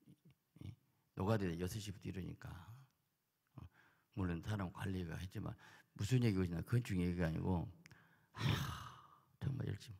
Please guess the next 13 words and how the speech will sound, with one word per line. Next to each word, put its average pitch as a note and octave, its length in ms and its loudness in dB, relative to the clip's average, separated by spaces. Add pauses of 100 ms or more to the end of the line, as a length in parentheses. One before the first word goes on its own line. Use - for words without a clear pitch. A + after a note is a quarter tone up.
(140)
열심히 A2 460 -4
해야 A#2+ 160 -4
되는데. - 380 -8 (720)
지금 G2 140 -6
본질에 G#2 400 2
보건도건당 F#2 640 -2 (160)
뭐 F#2+ 160 -6
이거, G#2+ 120 -8 (300)
뭘 G#2 220 0
하고 G2+ 260 -4
맞게. - 360 -10 (440)
여러분들은 A#2 520 2
그냥, G#2 260 -2